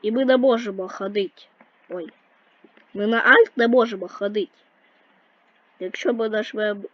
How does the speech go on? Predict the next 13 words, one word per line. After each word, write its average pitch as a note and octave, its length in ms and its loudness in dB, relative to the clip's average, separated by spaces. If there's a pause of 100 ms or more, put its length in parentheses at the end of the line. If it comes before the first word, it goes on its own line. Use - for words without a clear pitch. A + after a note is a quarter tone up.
V B3+ 320 -4
на B3+ 200 -2
Alt, F#3+ 260 -6 (160)
то G#3+ 400 -2 (180)
в-, G#3+ 200 -10 (300)
йде A#3+ 340 0
он G#3 220 -6
то. - 160 -10 (2000)
Зажимаємо A#3 760 2
Alt G#3+ 320 0 (260)
і A#3+ 180 0 (100)
тикаємо C4+ 500 6
стрілочки. F#3 920 -8